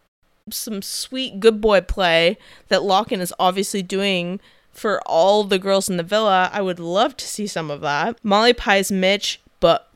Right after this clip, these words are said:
really hits him with it. I was like, "Dang." Then Jess surprise pies Mitch. And dude, this was so good 'cause she, she was able to, like, play it very well. Like,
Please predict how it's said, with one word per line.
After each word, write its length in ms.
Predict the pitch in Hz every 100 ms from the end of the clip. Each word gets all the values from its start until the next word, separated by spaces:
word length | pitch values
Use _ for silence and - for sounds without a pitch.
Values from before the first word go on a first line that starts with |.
| -
really 680 | 175 180 233 254 233 254 196
hits 380 | 170 190 185 -
him 160 | 175
with 220 | 180 160 160
it. 100 | 151
I 100 | 208
was 160 | 214 202
like, 280 | 180 143 - _
"Dang." 960 | 233 220 202 185 165 147 107 123 147 -
Then 180 | - 220
Jess 240 | 220 214 -
surprise 720 | - - - - 180 180 175
pies 360 | - 170 165 170
Mitch. 360 | 160 151 - -
And 180 | 175
dude, 220 | - 175 170
this 220 | 170 -
was 140 | 180
so 440 | - - 180 170 175
good 420 | 175 170 180 220 - _ _
'cause 120 | -
she, 280 | 190 - 202 _ -
she 240 | - 233
was 180 | 226 226
able 220 | 233 214
to, 140 | -
like, 220 | 190 170 - _ -
play 300 | 226 185 175
it 140 | - - 180 _ _
very 480 | 208 202 214 180 175
well. 320 | 156 156 113
Like, 260 | 156 175